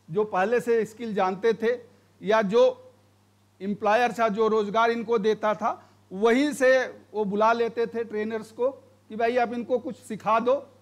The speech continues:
कि आपके यहाँ काम करेगा, तो क्या आपकी आवश्यकता है, आवश्यकता के अनुसार हम infrastructure देते हैं, machinery equipment सब देंगे,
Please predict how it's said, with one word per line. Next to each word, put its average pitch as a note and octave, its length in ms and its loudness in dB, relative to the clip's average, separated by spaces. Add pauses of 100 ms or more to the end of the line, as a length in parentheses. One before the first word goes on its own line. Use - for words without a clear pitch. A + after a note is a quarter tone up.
(520)
कि G#3 80 -2
आपके G#3+ 300 4
यहाँ A3+ 220 2
काम A3 280 0
करेगा, A#3 420 -2
तो B3 340 -8
क्या A3 180 -2
आपकी A3+ 280 -2
आवश्यकता G#3+ 640 -2
है, B3 60 0
आवश्यकता G#3 540 -4
के G3+ 120 -8
अनुसार A3+ 480 -2 (400)
हम C4+ 440 0 (500)
infrastructure G#3+ 680 -2
देते G3 420 -2
हैं, B3+ 240 -6
machinery G3+ 580 -4
equipment G3 380 -10
सब G3 240 -4
देंगे, A3 500 0